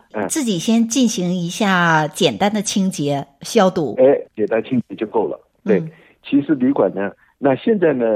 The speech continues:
Speaker 1: 呃，有很多旅馆不是每天来换床单，啊，其实你如果住个两三天，它不是每天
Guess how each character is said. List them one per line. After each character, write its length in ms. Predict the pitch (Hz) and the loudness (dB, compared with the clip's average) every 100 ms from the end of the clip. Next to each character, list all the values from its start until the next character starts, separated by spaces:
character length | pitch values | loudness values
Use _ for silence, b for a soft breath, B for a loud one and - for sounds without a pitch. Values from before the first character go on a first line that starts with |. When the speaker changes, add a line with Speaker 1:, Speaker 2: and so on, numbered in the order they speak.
| 85 - | -2 -4
Speaker 1:
呃， 440 | 92 71 64 - - - | -4 -4 -6 -8 -14 0
有 140 | 127 | 0
很 160 | 123 98 | 0 -4
多 140 | - | -6
旅 160 | 135 117 | -4 -4
馆 200 | 113 92 - | -4 -6 -6
不 100 | 104 | -10
是 80 | 113 | -6
每 240 | 101 69 | -6 -6
天 240 | - 107 | -8 -6
来 100 | 101 85 | -4 -6
换 200 | 101 92 | -8 -10
床 240 | - 87 | -12 -4
单， 240 | 120 113 - b b b _ _ | -2 -2 -6 b b b _ _
啊， 180 | 95 85 | -6 -6
其 140 | - - | -8 -14
实 120 | 104 | -8
你 140 | 98 | -6
如 160 | 87 95 | -4 -4
果 160 | 95 | -4
住 160 | - 117 | -4 -4
个 100 | 92 | -2
两 240 | 90 - | -2 -4
三 180 | - 110 | -4 -4
天， 300 | 107 120 110 - _ | -4 -6 -8 -10 _
它 100 | - | -12
不 180 | - 113 | -8 -8
是 100 | - | -8
每 200 | 92 65 | -10 -12
天 260 | - 95 | -14 -16